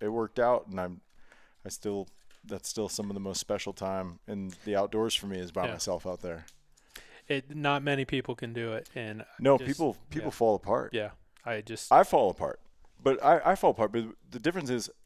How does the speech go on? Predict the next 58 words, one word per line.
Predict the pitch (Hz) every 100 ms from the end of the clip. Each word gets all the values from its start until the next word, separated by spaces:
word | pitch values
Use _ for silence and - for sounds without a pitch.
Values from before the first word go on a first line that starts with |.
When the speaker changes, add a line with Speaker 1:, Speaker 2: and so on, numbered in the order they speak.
| -
Speaker 1:
uh, |
are | 117 104 87 - _ _
you | 131 127
gonna | 120
pack | 143 135 -
your | 123
shit | - 143
up | 131
and | 117
leave, | 117 170 208 _ _ _
or | 127
are |
you | 127 123
gonna, | 123 117 98 _ - -
y-, | 131 123 - -
you | 120
gonna | 123 113
Speaker 2:
Yeah. |
Speaker 1:
work | 98 120 123
through | - 120
this | 117 135 -
and | 107 101
get | 107
up | 110
and | 107
hunt | 98 143
tomorrow? | 113 95 80 73 - - - _ -
Speaker 2:
I | 143
literally | 151 151 160 160
Speaker 1:
I've | 143 139
done | 131
both. | 156 143 -
Speaker 2:
I | 147 156
literally | 156 156 160 156
flipped | - 160 -
a |
rock | 139 135 143 -
one | 127 123
time | - 120 117
'cause | 120
there | 120
was | 113
a |
big | 113 120
storm | - - 120 117
moving | 113 113 113
in. | 110 113
I | 110
was | 107
like, | 107 _ _ _ -
"I | 131
know | 143 139
there's | 139 113
elk | 123 117 -
bugling. | 117 113 117 117
I | 117
could | - 110
be | 107 104 104 113